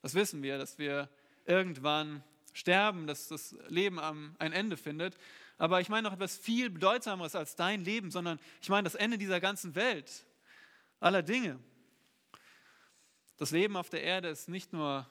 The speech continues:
ein Kreislauf, wie manche falsche Religionen es glauben. Nein, in Gottes Augen hat die Geschichte einen klaren Anfang und ein klares Ziel.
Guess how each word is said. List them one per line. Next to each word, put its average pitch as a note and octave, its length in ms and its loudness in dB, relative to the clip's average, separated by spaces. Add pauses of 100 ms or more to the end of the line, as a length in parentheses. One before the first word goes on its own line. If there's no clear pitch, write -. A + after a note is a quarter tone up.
ein C#3+ 220 -2
Kreislauf, E3 640 0
wie D3 60 -6
manche D3 520 -4 (260)
falsche D#3+ 340 2
Religionen D3+ 560 -4
es C3 160 -10
glauben. D3 440 -6 (540)
Nein, F3+ 380 4 (280)
in E3 140 -2
Gottes G3 320 0
Augen F3+ 380 0
hat D#3 260 -6 (680)
die D#3 80 0
Geschichte G#3+ 440 0
einen D#3+ 240 -2
klaren F3+ 460 2
Anfang E3 580 -2
und C#3 160 -8
ein D3 140 -6
klares F3 560 2
Ziel. G3 360 -4